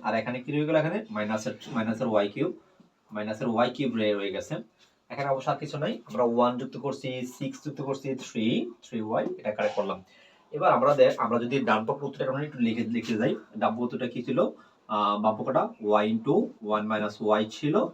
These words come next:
আর আমাদের সাথে ছিল one minus, আহ, three y, one minus three y plus ছিল ওয়াই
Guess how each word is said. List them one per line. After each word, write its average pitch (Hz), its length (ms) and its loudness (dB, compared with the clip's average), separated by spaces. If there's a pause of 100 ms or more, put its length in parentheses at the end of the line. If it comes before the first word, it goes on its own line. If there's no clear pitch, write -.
(420)
আর 110 240 -4
আমাদের 120 260 2
সাথে 131 180 -4 (120)
ছিল 117 160 0 (2250)
one 139 200 2
minus, 123 360 0 (160)
আহ, 104 180 -2 (120)
three 117 220 2 (180)
y, - 40 4 (280)
one 120 120 2
minus 139 280 0
three 120 200 0 (200)
y - 20 2 (140)
plus 101 200 -2 (100)
ছিল 123 100 -4 (140)
ওয়াই 107 140 6